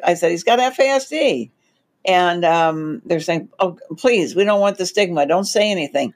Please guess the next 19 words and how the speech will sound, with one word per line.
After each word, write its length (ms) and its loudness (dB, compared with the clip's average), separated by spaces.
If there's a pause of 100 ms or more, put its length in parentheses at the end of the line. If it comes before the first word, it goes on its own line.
(600)
And 140 0
so 160 2
one 220 2
of 120 2
the, 160 2 (340)
one 200 2
of 100 0
the 80 2
members 420 0
of 120 0
the 80 -2
group 400 0
ended 300 2
up 280 2 (440)
testifying 880 0
at 200 2
his 200 -4
sentencing 500 -2
hearing 440 0